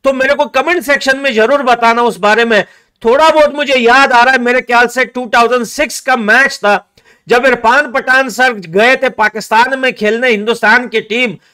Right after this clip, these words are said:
तो इरफान पठान सर को जो है वहां के फैंस ने पेशावर में, ये मैच हो रहा था मेरे ख्याल से, कील मारी थी,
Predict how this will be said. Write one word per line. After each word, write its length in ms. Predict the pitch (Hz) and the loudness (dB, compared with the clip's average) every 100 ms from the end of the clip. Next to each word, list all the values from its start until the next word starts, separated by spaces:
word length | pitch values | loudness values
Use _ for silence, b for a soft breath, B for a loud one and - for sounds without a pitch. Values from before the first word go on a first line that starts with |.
| _ | _
तो 80 | - | 2
इरफान 460 | 254 240 262 269 302 | 2 2 2 0 0
पठान 440 | 233 269 262 277 | -4 -4 -2 -2
सर 240 | 202 254 254 | -2 -2 0
को 160 | 277 | -2
जो 180 | 247 247 | 0 2
है 140 | 226 247 | 2 2
वहां 360 | 226 202 247 | 0 2 0
के 180 | 247 254 | 0 -4
फैंस 380 | - 208 247 269 | -4 0 0 0
ने 260 | 233 247 | -2 -2
पेशावर 680 | 247 - 196 196 240 294 285 | -2 -4 -4 0 2 4 2
में, 100 | 269 | 0
ये 140 | 247 | 0
मैच 360 | 240 208 240 - | 0 0 0 0
हो 100 | 196 | -2
रहा 140 | 214 | 0
था 140 | 214 214 | 0 -2
मेरे 200 | 208 208 | -2 -4
ख्याल 240 | 196 190 | -2 -2
से, 160 | 196 233 | -2 -6
कील 400 | - 247 294 285 | -6 -4 -2 0
मारी 300 | 254 226 233 | 2 2 0
थी, 380 | 226 175 - | -4 -10 -12